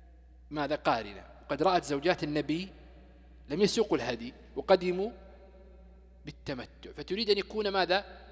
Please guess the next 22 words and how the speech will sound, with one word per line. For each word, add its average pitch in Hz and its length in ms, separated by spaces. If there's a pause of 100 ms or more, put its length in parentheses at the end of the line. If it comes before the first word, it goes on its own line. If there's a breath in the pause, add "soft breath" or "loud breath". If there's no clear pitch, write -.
(160)
عمرة 226 500 (760 loud breath)
وحج. 156 360
فقالت 254 540
للنبي 233 580 (600)
ذلك، 175 340 (300 loud breath)
فقال 196 220
النبي: 190 300
"يسعك 170 580
طوافك 170 500
لحجك 190 520
وعمرتك." 110 640 (480 loud breath)
فأبت، - 600 (220)
فبعث 139 380
بها، 127 380
بها 147 280
مع 120 100
عبد 120 120
الرحمن 135 180
التنيم 156 300 (120)
فاعتمرت، 117 520
فكأنها 196 400
عمرة 226 420